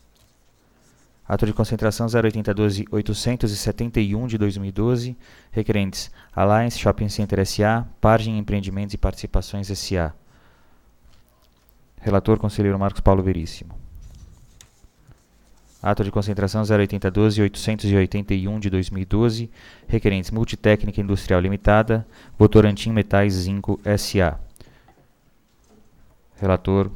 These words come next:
conselheiro Elvino de Carvalho Mendonça. Ato de concentração zero oitenta doze novecentos e oito de dois mil e doze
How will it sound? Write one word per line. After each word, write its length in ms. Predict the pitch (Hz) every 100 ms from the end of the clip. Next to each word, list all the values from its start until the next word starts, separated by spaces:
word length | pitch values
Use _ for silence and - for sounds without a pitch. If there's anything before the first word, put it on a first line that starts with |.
| -
conselheiro 640 | - 95 - 95 95 95 -
Elvino 400 | 101 92 98 95
de 60 |
Carvalho 340 | - 95 92 92
Mendonça. 540 | 92 85 52 - - - - - - _ _ _ _ _ _ _ _ _ _ _ _ - - _ _ _ _ _ _ _ _ _ _ _ _ - _ _ _ - _ _ _ _ _ _ _ _ _ _
Ato 220 | 117 117
de 80 | 110
concentração 560 | 113 107 107 104 - 87
zero 180 | 101 110
oitenta 260 | 107 104
doze 300 | 98 113 117
novecentos 540 | 107 104 - 117 107 98
e 80 |
oito 320 | 101 113 120 104
de 100 | 98
dois 180 | 95
mil 140 | 92 95
e 40 |
doze 460 | 92 104 120 120